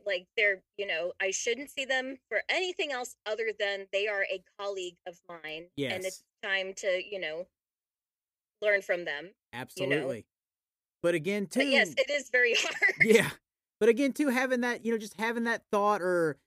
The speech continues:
Speaker 2: that, that childhood moment, you know, just to
Speaker 1: Right.
Speaker 2: circle back to it, that kinda, that can reignite the spark for why you even started doing this and keep you passionate and
Speaker 1: Exactly.
Speaker 2: driven, too. So, I mean, it's a,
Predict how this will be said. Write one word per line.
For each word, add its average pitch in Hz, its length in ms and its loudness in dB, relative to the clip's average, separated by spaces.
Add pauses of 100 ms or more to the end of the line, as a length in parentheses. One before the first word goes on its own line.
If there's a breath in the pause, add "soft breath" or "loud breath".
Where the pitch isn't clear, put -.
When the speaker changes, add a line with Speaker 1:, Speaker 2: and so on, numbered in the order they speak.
(240)
Speaker 2:
that, 185 220 0 (260)
that 196 220 -2
childhood 214 640 2
moment, 175 680 -2
you 175 60 -4
know, 165 120 2
just 156 200 -6
to 165 60 -2
Speaker 1:
Right. - 0 -
Speaker 2:
circle 185 340 2
back 196 240 -2
to 190 140 2
it, 156 120 -2 (100)
that 185 220 0
kinda, 254 540 -4 (440)
that 247 140 -2
can 311 260 -2 (220)
reignite 233 560 0
the 196 100 -2
spark 240 400 -2
for 190 120 2
why 180 280 0
you 202 260 -2
even 185 280 -4
started 175 440 0
doing 196 260 0
this 170 180 -2
and 139 140 -6
keep - 260 -8
you 190 120 -4
passionate 165 580 -4
and 147 100 -4
Speaker 1:
Exactly. - 0 -
Speaker 2:
driven, 156 380 -2
too. 180 340 0
So, 123 600 -4 (1200)
I 160 40 -6
mean, 165 200 0
it's 190 160 0
a, 214 460 2